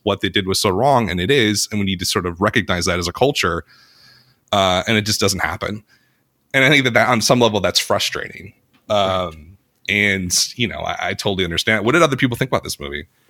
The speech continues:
Speaker 2: Yeah, so
Speaker 1: Uh, wh-,
Speaker 2: yeah, let's
Speaker 1: where
Speaker 2: get
Speaker 1: are we
Speaker 2: into
Speaker 1: at?
Speaker 2: to the, to the release and reception, um, aside just from us. <laughs> Uh, so Rotten Tomatoes ultimately went with ninety-two percent, eighty out of a hundred real score.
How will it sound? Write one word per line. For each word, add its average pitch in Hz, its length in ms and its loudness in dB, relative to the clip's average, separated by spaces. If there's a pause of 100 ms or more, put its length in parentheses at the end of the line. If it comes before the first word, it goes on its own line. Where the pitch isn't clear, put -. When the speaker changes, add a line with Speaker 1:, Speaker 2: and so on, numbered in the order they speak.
(200)
Speaker 2:
Yeah, 160 320 2
so 101 160 0
Speaker 1:
Uh, - 60 2
wh-, - 20 2
Speaker 2:
yeah, - 140 4
let's 123 100 0
Speaker 1:
where 135 120 4
Speaker 2:
get 147 40 4
Speaker 1:
are 143 40 2
we 110 80 4
Speaker 2:
into 69 120 -2
Speaker 1:
at? - 180 -16 (120)
Speaker 2:
to 240 160 -2
the, 170 160 0
to 160 240 -4
the 139 140 0
release 131 520 -2
and 117 180 -6
reception, 113 640 -6 (380)
um, 113 380 -4
aside 117 380 -4
just 117 220 -4
from 104 420 -6 (180)
us. - 380 -8
<laughs> - 20 -20
Uh, 160 360 2 (540)
so 165 200 0
Rotten 180 260 0
Tomatoes 151 680 0 (420)
ultimately 127 720 -2
went 127 400 -8
with 117 260 -8
ninety-two 160 540 0
percent, 131 600 -4
eighty 135 540 -2 (240)
out 120 100 -4
of 110 60 -10
a 117 40 -6
hundred 113 240 -6
real 143 200 -4
score. 139 480 -4